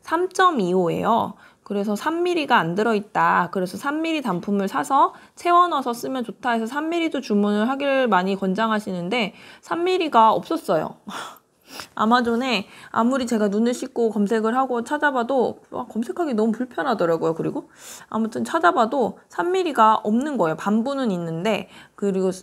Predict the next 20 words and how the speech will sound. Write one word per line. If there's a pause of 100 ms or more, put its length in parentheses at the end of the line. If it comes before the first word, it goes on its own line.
(180)
이
샤-, (140)
샤프
스틸 (320)
이게
없더라고요.
그래서
일단은
그
국내에 (500)
그, (120)
아, (640)
그
수작
바이
이수? (460)
거기에서 (200)
이
단품도
판매하시면서